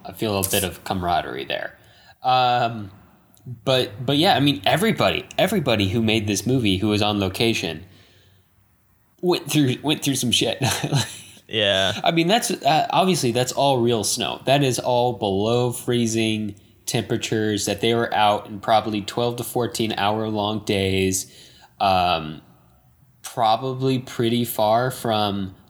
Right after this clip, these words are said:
Speaker 1: uh, from civilization to, in order to get that untouched nature look. So they probably
Speaker 2: Oh,
Speaker 1: had
Speaker 2: yeah.
Speaker 1: to drive pretty far from wherever base camp was to wherever they went. And then
Speaker 2: Oh my
Speaker 1: on
Speaker 2: gosh.
Speaker 1: top of it,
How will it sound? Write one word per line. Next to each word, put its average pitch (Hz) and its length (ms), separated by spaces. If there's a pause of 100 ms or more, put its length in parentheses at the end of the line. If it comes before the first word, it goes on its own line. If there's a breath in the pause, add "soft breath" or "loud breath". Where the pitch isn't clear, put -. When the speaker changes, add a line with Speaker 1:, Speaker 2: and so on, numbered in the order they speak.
(340)
Speaker 1:
uh, 95 480
from 107 200
civilization 104 960
to, 92 220
in 107 120
order 104 280
to 101 160
get 104 220
that 101 240
untouched 104 500
nature 98 300
look. - 300 (300 loud breath)
So 120 140
they 113 120
probably 113 320
Speaker 2:
Oh, 113 60
Speaker 1:
had 107 100
Speaker 2:
yeah. 101 80
Speaker 1:
to 98 40
drive 101 420
pretty 127 200
far 120 300
from 104 560 (340 loud breath)
wherever 107 460
base 95 280
camp 110 360
was 117 380
to - 100
wherever 101 280
they 92 140
went. 90 400 (320 loud breath)
And 104 260
then 143 300
Speaker 2:
Oh - 20
my 131 60
Speaker 1:
on 120 140
Speaker 2:
gosh. 110 80
Speaker 1:
top 143 240
of 110 120
it, 101 240